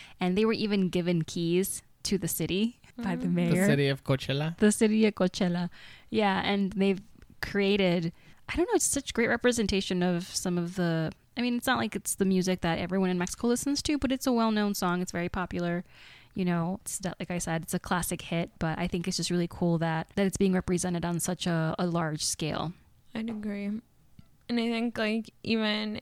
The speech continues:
Speaker 2: you kinda see La Chona everywhere a little bit now, you know, with even, like, the YouTube videos that you see little remakes of people just, like, dancing to it or, um, switching up the lyrics on it. There's a really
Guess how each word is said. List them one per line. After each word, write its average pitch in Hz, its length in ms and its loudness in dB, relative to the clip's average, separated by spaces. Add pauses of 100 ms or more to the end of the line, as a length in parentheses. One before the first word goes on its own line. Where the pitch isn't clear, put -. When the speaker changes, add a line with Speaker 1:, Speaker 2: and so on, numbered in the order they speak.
Speaker 2:
you 220 320 0
kinda 262 260 2
see 277 120 0
La 233 140 4
Chona 202 320 4
everywhere 190 520 2 (140)
a 196 60 0
little 190 180 2
bit - 160 -2
now, 190 280 2
you 202 100 4
know, 196 240 4 (440)
with 214 260 0
even, 220 240 4
like, 226 200 2
the 220 340 6
YouTube 214 480 2
videos 196 600 2
that 202 140 0
you 208 120 2
see 196 160 -2
little 196 260 4
remakes 202 540 2
of 196 60 -6
people 196 240 -2
just, 196 220 -2
like, 208 180 -4
dancing 226 520 2
to 196 200 0
it 185 360 0
or, 190 300 0 (500)
um, 196 540 4
switching 208 360 -2
up 220 80 2
the 226 100 2
lyrics 214 500 2
on 196 220 4
it. - 400 -2
There's 220 480 2
a 220 60 2
really 202 500 2